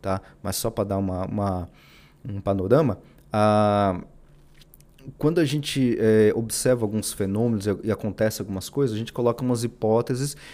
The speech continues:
porque tais coisas só podem acontecer de acordo com o que a gente tem observado e testado, se tiver alguns componentes. Por exemplo, né, ah,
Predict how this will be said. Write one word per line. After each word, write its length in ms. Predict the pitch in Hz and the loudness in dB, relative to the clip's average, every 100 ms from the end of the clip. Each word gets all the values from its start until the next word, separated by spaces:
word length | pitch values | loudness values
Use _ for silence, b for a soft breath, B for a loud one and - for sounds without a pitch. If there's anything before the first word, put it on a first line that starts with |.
| B B - | B B -4
porque 960 | 147 143 - 135 131 131 135 135 131 127 - | -2 -2 -2 2 4 6 6 6 4 2 0
tais 280 | 135 131 - | 2 2 0
coisas 380 | - 131 131 135 | 0 2 2 0
só 140 | - | -6
podem 400 | - 127 151 151 | -4 -2 -2 -2
acontecer 840 | 117 - 110 107 - - 143 131 90 - b b b - | -6 -6 -6 -4 -6 -4 -2 -2 -6 -18 b b b -16
de 140 | 113 110 | -6 -4
acordo 420 | - 117 117 113 | -2 -2 -2 -2
com 120 | 110 | -6
o 40 | |
que 80 | 104 | -6
a 60 | 95 | -6
gente 240 | 98 - | -8 -10
tem 160 | 107 101 | -6 -6
observado 640 | 95 - 92 90 92 92 | -6 -6 -6 -4 -2 -2
e 60 | 92 | -4
testado, 560 | 92 - - 143 120 B B B | -6 -6 -2 -2 -2 B B B
se 160 | - 175 | -10 -8
tiver 580 | - 113 101 107 131 - | -4 -2 0 2 0 0
alguns 380 | 135 123 120 - | -2 0 -2 -2
componentes. 580 | 120 151 117 85 - - b - | 2 2 2 -4 -10 -16 b 2
Por 120 | 151 | 6
exemplo, 380 | 135 107 - - b b b _ - | 6 4 -2 -12 b b b _ -8
né, 260 | 98 95 b b b - | -6 -8 b b b -4
ah, 840 | 101 101 101 101 101 98 95 92 | 0 2 4 4 4 4 2 -2